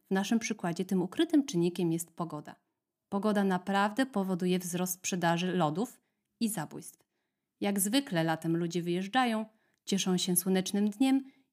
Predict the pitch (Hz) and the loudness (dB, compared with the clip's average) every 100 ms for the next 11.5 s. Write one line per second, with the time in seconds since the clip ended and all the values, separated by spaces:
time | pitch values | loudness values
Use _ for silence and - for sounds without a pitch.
0 | _ 339 269 208 190 - 180 170 170 165 | _ 2 2 2 0 0 2 2 0 -4
1 | 156 147 - _ _ _ _ - 208 202 | -6 -8 -16 _ _ _ _ -2 -2 -2
2 | - 233 202 202 185 - - 185 269 - | -2 -2 2 2 0 -4 -2 0 0 0
3 | 165 175 - _ - 202 202 202 190 190 | -2 -2 -6 _ -4 0 2 2 2 0
4 | 185 175 - 202 320 240 196 180 170 175 | -2 -6 -8 -2 2 2 2 0 0 -2
5 | 180 185 165 160 160 214 - _ _ _ | -2 -2 0 0 0 -4 -6 _ _ _
6 | 208 202 190 190 185 190 185 208 180 170 | -2 0 0 -2 0 0 0 -2 -2 -4
7 | 202 175 165 175 185 202 - 208 185 175 | -6 -8 -6 -4 -6 -6 -2 0 0 -2
8 | 170 151 - - - _ _ _ _ _ | -6 -8 -12 -16 -20 _ _ _ _ _
9 | _ _ _ _ 254 311 339 208 185 185 | _ _ _ _ 2 2 4 2 2 2
10 | 180 - 190 - - 190 170 160 175 214 | 2 0 -4 -6 -2 0 0 0 0 0
11 | 208 196 185 185 | 0 0 2 0